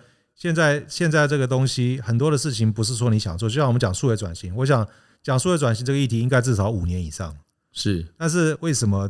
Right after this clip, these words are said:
Speaker 1: 到现在为止也不是大多数的企业都做得很好？
Speaker 2: 是。
Speaker 1: 就是因为这种东西就是需要时间。
Speaker 2: 嗯。
Speaker 1: 现在讲，讲这种，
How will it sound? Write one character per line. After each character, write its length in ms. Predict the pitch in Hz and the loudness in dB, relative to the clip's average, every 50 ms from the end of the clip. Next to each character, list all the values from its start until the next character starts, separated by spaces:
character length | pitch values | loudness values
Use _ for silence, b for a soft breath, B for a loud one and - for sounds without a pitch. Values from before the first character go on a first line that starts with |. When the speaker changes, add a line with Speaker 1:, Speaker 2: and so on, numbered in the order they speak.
| - _ | -6 _
Speaker 1:
到 120 | - 135 | -2 0
现 200 | 123 - 156 135 | 0 0 0 0
在 120 | 123 123 113 | 2 2 2
为 160 | 104 98 101 | 0 0 -2
止 260 | 101 - 101 92 104 | -2 -4 -4 -4 -4
也 100 | 120 117 | -4 -6
不 140 | 98 - 120 | -4 -2 -2
是 400 | 107 - 143 127 120 117 113 117 _ _ _ _ _ _ _ - | -2 0 0 0 0 -2 -6 -10 _ _ _ _ _ _ _ 0
大 160 | 147 127 117 | 2 2 2
多 100 | 117 113 | 2 0
数 140 | - - 117 | 0 0 0
的 40 | |
企 180 | 101 - - 120 | 0 2 2 0
业 40 | 104 | 2
都 140 | 95 104 92 | 2 0 0
做 160 | - 107 92 | -2 -2 -4
得 40 | 71 | -4
很 160 | 76 85 82 | -6 -8 -10
好？ 160 | 82 80 - _ _ _ | -10 -14 -16 _ _ _
Speaker 2:
是。 300 | - - 110 104 87 87 - - | -4 2 2 4 4 2 -2 -6
Speaker 1:
就 120 | - 170 156 | -6 -4 -2
是 120 | 139 165 | 0 0
因 80 | 170 170 | 0 2
为 140 | 170 156 | 2 2
这 140 | 143 - 175 | 0 0 0
种 120 | 165 123 107 | 0 0 2
东 160 | 127 127 131 | 2 0 0
西 220 | 120 - 127 123 | 0 0 -2 -2
就 100 | 117 127 | 0 0
是 300 | 117 - - 123 117 - 151 | -2 0 -2 -4 -4 -6 -8
需 200 | 123 - - 139 | -8 -4 0 2
要 100 | 135 113 | 2 2
时 220 | - - 87 87 | 2 0 -4 -6
间。 200 | 82 92 90 87 87 _ _ _ _ _ _ _ | -4 -4 -6 -6 -8 _ _ _ _ _ _ _
Speaker 2:
嗯。 360 | - 110 113 110 98 90 92 95 - _ _ _ _ _ _ _ | -2 0 2 2 2 2 0 -4 -8 _ _ _ _ _ _ _
Speaker 1:
现 140 | - 180 180 | -4 -2 0
在 60 | 170 | 0
讲， 180 | 147 139 120 147 175 220 - _ | 2 0 -2 -2 -4 -10 -14 _
讲 240 | - 156 135 123 120 | -2 0 0 2 2
这 80 | 160 | 2
种， 280 | 165 135 117 110 107 113 | 2 2 2 0 -2 -6